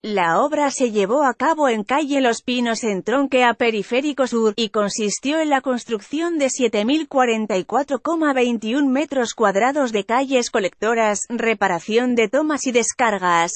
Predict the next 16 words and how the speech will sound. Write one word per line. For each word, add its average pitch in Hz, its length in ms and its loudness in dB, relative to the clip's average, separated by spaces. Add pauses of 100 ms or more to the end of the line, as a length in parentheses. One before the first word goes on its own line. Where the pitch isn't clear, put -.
construcción 208 840 0
de 262 140 2
ductos 294 380 -2
de 233 120 2
conducción 240 720 -2
de 254 120 2
dos 196 220 0
mil 294 220 0
cien 277 260 0
metros 302 400 -2
de 247 120 2
longitud, 226 640 -2
guarniciones, 220 1000 0
entre 220 460 0
otros 320 360 -2
más. 202 600 0